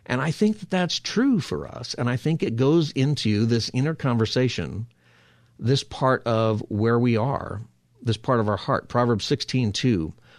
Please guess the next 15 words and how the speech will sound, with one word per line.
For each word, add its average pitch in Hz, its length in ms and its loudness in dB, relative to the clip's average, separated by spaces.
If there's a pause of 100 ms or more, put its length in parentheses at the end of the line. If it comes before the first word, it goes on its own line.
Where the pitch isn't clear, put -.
(200)
"All 143 340 4
a 175 40 4
man's 151 340 2
ways 107 380 4
seem 107 260 2
innocent 113 400 0
to 104 80 0
him, 80 500 -2
but - 180 -4
motives 117 640 2
are 92 100 -2
weighed 101 320 2
by 92 220 0
the 95 140 -2
Lord." 73 480 -6